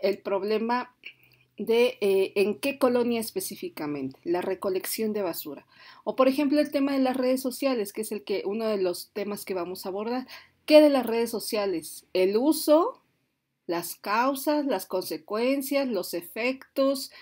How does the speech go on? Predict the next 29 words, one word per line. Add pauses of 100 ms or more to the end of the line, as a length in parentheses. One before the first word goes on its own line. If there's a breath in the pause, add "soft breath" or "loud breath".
(240 loud breath)
en
qué,
eh,
grupo
social,
en
jóvenes, (400 loud breath)
en
adolescentes,
en
niños.
Entonces, (360 loud breath)
hay
que
delimitar
bien
el
tema. (400)
Ya
hemos
hablado
un
poco
de
eso,
de
delimitación
del
tema.